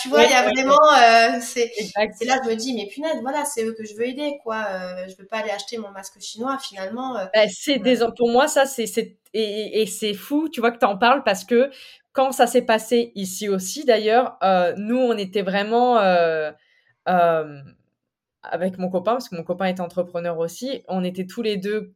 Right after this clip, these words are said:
Speaker 2: comme, waouh, le pouvoir d'adaptation de certaines, certaines personnes, c'est ultra inspirant, en fait.
Speaker 1: Oui.
Speaker 2: Euh, moi, je trouve ça super inspirant de voir que, tu vois, t'as un problème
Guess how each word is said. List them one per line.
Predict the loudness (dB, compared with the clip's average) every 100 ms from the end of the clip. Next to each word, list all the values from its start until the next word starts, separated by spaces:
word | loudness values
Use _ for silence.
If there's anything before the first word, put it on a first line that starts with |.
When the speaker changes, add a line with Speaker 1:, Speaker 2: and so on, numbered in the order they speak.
| _
Speaker 2:
comme, | -4 -4 -6 -16 -20 _ _ _ -8
waouh, | 2 4 4 0 -4 -6
le | -6
pouvoir | -6 -2 2 4
d'adaptation | 2 0 0 0 -2 -6
de | -6
certaines, | -4 -6 -6 -10
certaines | -10 -12 -8 -6
personnes, | -4 -4 -4 -4
c'est | -4 -10 -10 _
ultra | -8 -8 -8 -6 -6 -6
inspirant, | -12 -10 -12 -8 -6 -4
en | -4
fait. | -6 -6 _ _ -20 -20 -10
Speaker 1:
Oui. | -4
Speaker 2:
Euh, | -4 -6 -20 _
moi, | -6 -4
je |
trouve | -6 -6
ça | -2
super | -2 -4 -6 -4 0 0
inspirant | 0 -6 -6 -4 -4
de | -6 -8
voir | -2 -4 -2
que, | -10
tu | -6
vois, | -2 0 -2 _ _ -6
t'as | -6 -2
un | 0
problème | 0 0 2 2 0 -2